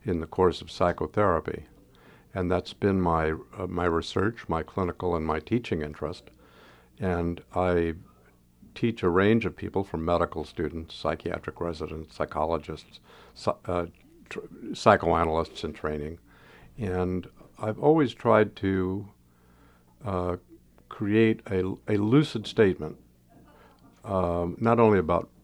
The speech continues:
what might cause a problem, but h-, how do you recover from the problems? So A Course in Happiness really takes an approach on happiness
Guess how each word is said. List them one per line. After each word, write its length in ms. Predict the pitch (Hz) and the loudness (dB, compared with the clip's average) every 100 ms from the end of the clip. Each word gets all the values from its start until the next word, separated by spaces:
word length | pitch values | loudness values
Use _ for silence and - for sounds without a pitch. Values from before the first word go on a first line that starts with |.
| - | -8
what 200 | 101 101 | -4 -4
might 260 | 87 82 | -4 -6
cause 340 | - 127 131 85 | -4 2 2 2
a 60 | |
problem, 480 | 78 80 76 76 85 | -4 -2 -2 -2 -6
but 140 | 85 - - | -8 -12 -16
h-, 80 | - _ _ _ - | -20 _ _ _ -6
how 140 | 110 | -2
do 60 | 95 | 0
you 100 | 78 | 0
recover 500 | 73 - 143 127 78 | -2 0 2 2 -2
from 200 | - 76 | -6 -10
the 100 | 78 | -10
problems? 640 | 80 80 80 78 - - _ _ _ - - | -10 -10 -12 -14 -16 -20 _ _ _ -20 -20
So 160 | - - | -4 0
A 60 | 113 | 0
Course 380 | - 135 131 | 4 2 2
in 100 | 101 | -2
Happiness 580 | 90 120 131 98 80 - | 0 0 2 2 0 -2
really 220 | 101 90 | 0 0
takes 340 | 87 92 90 - | 0 -2 -4 -4
an 80 | 80 | -6
approach 480 | - 85 87 - - _ - - - - - - | -4 -6 -6 -10 -20 _ -20 -20 -20 -20 -20 0
on 160 | 107 104 | 2 4
happiness 600 | 92 85 90 82 - | 2 2 0 0 -6